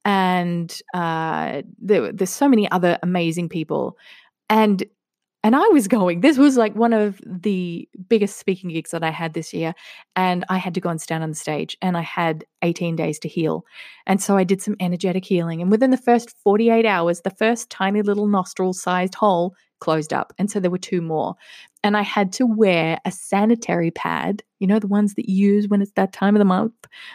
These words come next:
like a maternity size pad over the wound because it was leaking. And so I had to get on a plane to New Jersey still with an open <laughs> wound. And I haven't told <laughs> anybody this, but when we went through the airport security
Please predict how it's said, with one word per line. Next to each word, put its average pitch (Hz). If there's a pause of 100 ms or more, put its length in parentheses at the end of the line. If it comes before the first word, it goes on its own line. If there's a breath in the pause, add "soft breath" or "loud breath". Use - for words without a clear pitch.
(320 loud breath)
like 190
a 202
maternity 190
size 160
pad 156
over 185
the 175
wound 170
because 170
it -
was 165
leaking. 170
And 185
so 185
I 175
had 175
to 202
get 180
on 180
a 175
plane 180
to 175
New 180
Jersey 170 (360 loud breath)
still 196
with 185
an 185
open 170
<laughs> -
wound. 185 (520 loud breath)
And 214
I 214
haven't 277
told 202
<laughs> -
anybody 202
this, - (460 loud breath)
but -
when 214
we 247
went 196
through 190
the 185
airport 180
security 180